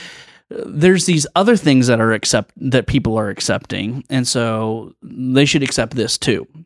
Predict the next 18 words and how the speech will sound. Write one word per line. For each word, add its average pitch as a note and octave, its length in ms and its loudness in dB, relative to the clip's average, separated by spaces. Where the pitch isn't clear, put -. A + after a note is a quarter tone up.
Okay? B2+ 240 -8
Of D3+ 240 0
course, G3+ 640 4
gluttony C#3 880 2
and B2 140 2
s-, - 280 -8
and A2+ 520 0
gossip B2+ 520 0
are G#2+ 160 0
sins. - 640 -4
And C3+ 160 6
that F#3 120 4
is D#3+ 120 4
a C3+ 80 6
valid B2 500 2
point A2+ 500 0
that, A#2 400 -2
that A#2+ 360 0